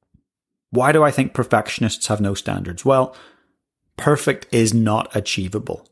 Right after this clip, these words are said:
Your version of perfect, I might say, "Yeah, that's pretty good." My version of, "Hey, that's perfect," you might go, "James, that's mediocre." It's not measurable.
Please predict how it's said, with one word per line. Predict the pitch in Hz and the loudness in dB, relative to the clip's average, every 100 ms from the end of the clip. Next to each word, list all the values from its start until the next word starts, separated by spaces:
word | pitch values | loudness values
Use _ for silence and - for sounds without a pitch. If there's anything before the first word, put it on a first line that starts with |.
| _ - | _ 0
Your | 117 | 2
version | 156 110 110 117 131 | 2 2 0 2 0
of | 123 | 0
perfect, | - 107 - - - _ _ _ - | -2 0 0 -4 -8 _ _ _ -2
I | 123 | 0
might | 120 135 | 0 0
say, | - 104 | -2 0
"Yeah, | 104 | -2
that's | 98 107 | -2 -4
pretty | - - 92 | -4 -6 -6
good." | 95 95 - _ _ - _ _ _ - | -6 -6 -8 _ _ -20 _ _ _ -6
My | 92 135 | 0 2
version | 208 156 107 | 2 0 -2
of, | 98 | -2
"Hey, | - 98 | -2 -2
that's | 95 - | -4 -6
perfect," | - 143 127 104 | -2 -2 0 -2
you | 107 | -2
might | 104 101 | -2 -4
go, | 92 | -6
"James, | 104 98 | -4 -2
that's | 123 - | -2 -2
mediocre." | 107 90 104 139 - - _ _ _ _ _ _ _ _ _ _ _ - | -4 -2 -2 -2 -6 -12 _ _ _ _ _ _ _ _ _ _ _ -8
It's | - | 0
not | 131 117 | 0 0
measurable. | 98 92 101 95 98 - | -4 -4 -6 -4 -8 -10